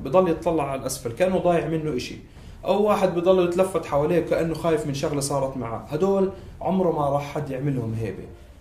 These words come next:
خليك ماشي بثقة، راسك مرفوع للأعلى. وهون في ملاحظة، مش إنه ترفع راسك بنية التكبر والعلو على الناس. الشخص المتكبر دائمًا رافع راسه عالي على الناس زي فرعون،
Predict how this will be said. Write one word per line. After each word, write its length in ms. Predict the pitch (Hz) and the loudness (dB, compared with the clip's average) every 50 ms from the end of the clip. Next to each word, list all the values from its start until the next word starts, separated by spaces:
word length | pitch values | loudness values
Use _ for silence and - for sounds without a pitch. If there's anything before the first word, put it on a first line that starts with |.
| - | -18
خليك 360 | - 110 113 135 170 170 170 | -12 -10 -6 -4 -4 -4 -2
ماشي 280 | 151 156 151 151 - - | -4 -4 -4 -6 -8 -10
بثقة، 340 | - - - 147 - 165 170 | -12 -12 -12 -12 -8 -6 -6
راسك 480 | 156 - 113 123 135 131 127 123 131 | -6 -4 -4 -4 -4 -4 -6 -6 -6
مرفوع 300 | 127 123 117 - - 143 | -8 -8 -6 -4 -4 -2
للأعلى. 500 | 123 117 113 113 - 135 - 143 143 143 139 - - - | -2 -2 -4 -4 -6 -6 -6 -6 -6 -6 -8 -10 -10 -4
وهون 240 | 127 151 175 180 175 | -2 0 0 0 -2
في 160 | 170 180 175 | -2 -2 -2
ملاحظة، 640 | 160 143 131 127 131 123 113 - 104 - - - - - - - - - - - - - - - | -2 -2 0 0 0 0 -2 -4 -10 -10 -12 -12 -14 -16 -20 -20 -20 -20 -20 -20 -20 -14 -8 -6
مش 180 | 190 202 220 | -4 -2 -2
إنه 200 | 240 233 226 214 | -2 0 0 0
ترفع 380 | 196 - 220 196 - 196 165 160 | 0 0 -2 0 2 2 2 4
راسك 400 | 170 185 180 - - 151 - 151 | 4 4 4 2 2 -2 -4 -4
بنية 260 | 143 160 175 175 156 | -2 0 0 0 0
التكبر 640 | 147 - - - - 143 139 170 165 151 151 143 139 | -2 -4 -8 -8 -8 -4 -2 -2 -2 0 0 0 0
والعلو 480 | 135 131 127 120 117 127 147 151 135 | 0 -2 -2 -2 0 0 0 2 0
على 100 | 120 120 | 0 -4
الناس. 440 | 120 117 120 120 107 - - - - - - - - - - - - | -6 -6 -6 -8 -8 -10 -12 -14 -18 -20 -20 -20 -20 -20 -20 -16 -14
الشخص 500 | 110 110 110 - - 180 175 - - 151 | -12 -12 -10 -8 -8 -8 -6 -6 -4 -4
المتكبر 800 | 131 127 123 117 120 113 - 151 151 151 143 135 123 123 123 - - - - - | -4 -4 -4 -6 -8 -8 -8 -8 -8 -8 -6 -6 -6 -6 -6 -8 -14 -18 -18 -16
دائمًا 340 | 107 113 113 139 147 147 139 | -12 -6 -4 -4 -4 -2 -2
رافع 340 | 131 143 143 139 - 117 120 | -2 -2 -2 -2 -4 -6 -6
راسه 400 | 131 147 143 143 - 131 120 113 | -4 -4 -4 -4 -4 -4 -4 -2
عالي 340 | 117 143 151 151 147 135 120 | -2 0 -2 -2 -2 -2 -4
على 120 | 120 120 | -4 -4
الناس 200 | 127 139 143 127 | -4 -4 -4 -2
زي 140 | 123 127 123 | -2 -2 -2
فرعون، 480 | - 123 117 113 113 151 151 131 - | -2 -2 -4 -2 -2 -2 -2 -2 -4